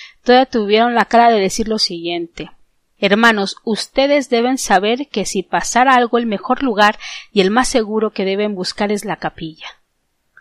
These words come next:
Ya ne-, ya mejor ni te digo qué pensé. Ahí te encargo que el próximo es conferencia. Entonces tendrán que esperar hasta el otro para que caiga la lana el dinero,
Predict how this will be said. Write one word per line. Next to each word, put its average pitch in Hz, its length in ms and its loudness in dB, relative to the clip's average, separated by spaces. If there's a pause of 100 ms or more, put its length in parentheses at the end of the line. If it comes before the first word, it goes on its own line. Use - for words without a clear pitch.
(460)
Ya 233 140 2
ne-, 240 280 -2
ya 233 160 6
mejor 247 300 2
ni 226 120 0
te 190 200 0
digo 208 240 -2
qué 202 140 -4
pensé. 175 640 -4
Ahí 202 160 0
te 226 120 -4
encargo 214 520 0
que - 120 -6
el 196 80 -6
próximo 233 500 -4
es 208 120 -4
conferencia. 190 760 -4 (340)
Entonces 214 460 0
tendrán 190 340 0
que 247 120 -2
esperar 285 320 0
hasta 254 280 0
el 196 320 -4
otro 262 680 2
para 175 260 2
que 175 140 -8
caiga 220 340 2
la 247 140 6
lana 269 480 2 (680)
el 147 100 -12
dinero, 202 440 -8